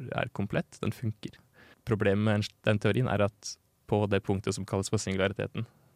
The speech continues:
så dukker det opp uendeligheter i matematikken. Altså, du har uendelig mye masse i et uendelig lite punkt, eh.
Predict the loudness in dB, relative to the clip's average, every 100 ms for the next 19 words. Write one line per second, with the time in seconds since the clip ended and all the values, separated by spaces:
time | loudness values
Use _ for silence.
0 | -8 -2 0 2 2 2 0 0 -2 -2
1 | -2 -2 -6 -20 -20 -16 -4 0 2 2
2 | 0 -2 -4 -6 -8 -10 -2 -2 -2 -6
3 | -8 -10 -8 -8 -6 -6 -6 -10 -18 -14
4 | -6 0 0 2 2 4 2 2 0 -2
5 | -4 -6 -6 -2 2 2 2 0 -2 -4
6 | -6 -6 -6 -12 -8 -6 -6 -8